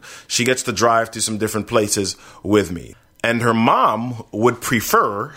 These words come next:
<laughs> that I be the one in the front because she gets a little bit nervous about being in the front seat while her daughter's learning how to drive.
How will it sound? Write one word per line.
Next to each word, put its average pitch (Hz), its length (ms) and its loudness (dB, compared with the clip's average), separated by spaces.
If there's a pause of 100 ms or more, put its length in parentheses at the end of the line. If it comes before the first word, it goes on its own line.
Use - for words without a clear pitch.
<laughs> - 120 -12
that - 1300 -2
I 147 300 0
be 131 300 0 (260)
the 120 100 2
one 127 280 4
in 120 100 -2
the 110 120 2
front 101 580 -2 (360)
because 110 360 2
she 123 520 0 (220)
gets 127 180 0
a 143 60 2
little 131 220 4
bit 113 180 -2
nervous 113 380 0
about 104 400 -2 (200)
being 113 200 0
in 113 100 0
the 110 80 2
front 107 320 -2
seat 104 300 -2
while 104 220 2
her 101 120 -2
daughter's 98 360 0
learning 95 400 0
how 98 300 -2
to 101 140 -8
drive. 127 720 -2